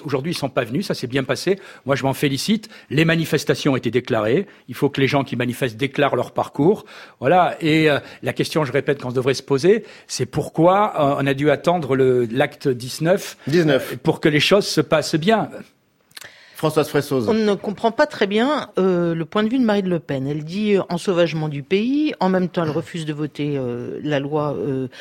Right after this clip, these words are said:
Speaker 3: euh, anti-casseurs. Quand Didier Lallemand, le nouveau préfet de police de Paris, est nommé, elle dit c'est un homme ré-, répressif jusqu'à la déraison. Alors, est-ce que vous jouez sur les deux tableaux,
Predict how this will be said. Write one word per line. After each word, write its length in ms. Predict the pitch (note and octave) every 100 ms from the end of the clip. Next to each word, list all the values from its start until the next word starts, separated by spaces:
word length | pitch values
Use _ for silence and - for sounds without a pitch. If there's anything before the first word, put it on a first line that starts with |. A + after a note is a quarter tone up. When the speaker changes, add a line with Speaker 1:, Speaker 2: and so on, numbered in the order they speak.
| - - D3+
Speaker 3:
euh, 200 | C#3 C3
anti-casseurs. 840 | E3+ C3+ C#3+ F#3 F3+ B3+ C#4 D4+ - - - _ -
Quand 300 | A#3 A3 G#3+
Didier 380 | F3+ G3+ G3 G#3
Lallemand, 360 | G3+ G3 G3+
le 120 | F#3+
nouveau 280 | F3 F3 F3+
préfet 340 | F3+ F#3+ - G3
de 40 | - _
police 240 | A3 F#3 E3+
de 80 |
Paris, 320 | F#3+ G3 F3+ F#3+
est 80 |
nommé, 480 | F3 F3+ F3+ F#3 F#3+ -
elle 180 | F#3 D3+
dit 200 | F3 G3
c'est 220 | F3 E3+
un 140 | E3
homme 140 | E3+ D#3
ré-, 140 | E3+ D#3+ - -
répressif 640 | E3+ G3 G#3 A3 - G#3+
jusqu'à 320 | D#3 D#3 -
la 100 | C#3+
déraison. 460 | D3 E3 E3+ F3+ B3+ - - - - -
Alors, 220 | F#3 F3+
est-ce 140 | F#3+ -
que 80 |
vous 100 | F#3+
jouez 240 | F#3+ F#3 C4
sur 180 | - E3+
les 120 | D#3+
deux 180 | D3+ G#3
tableaux, 480 | - D#3+ F3+ A3+